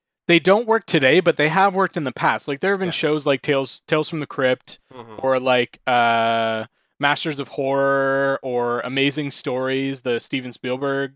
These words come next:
Speaker 1: series, that sort of thing, that have worked in the past
Speaker 2: True.
Speaker 1: and, and are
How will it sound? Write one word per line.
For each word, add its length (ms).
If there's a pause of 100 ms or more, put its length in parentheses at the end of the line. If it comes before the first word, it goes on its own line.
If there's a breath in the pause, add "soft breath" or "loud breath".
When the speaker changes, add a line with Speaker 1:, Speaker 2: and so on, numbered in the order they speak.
Speaker 1:
series, 460
that 200
sort 140
of 60
thing, 180
that 140
have 240
worked 280
in 100
the 60
past 400 (300)
Speaker 2:
True. 120
Speaker 1:
and, 380
and 300
are 460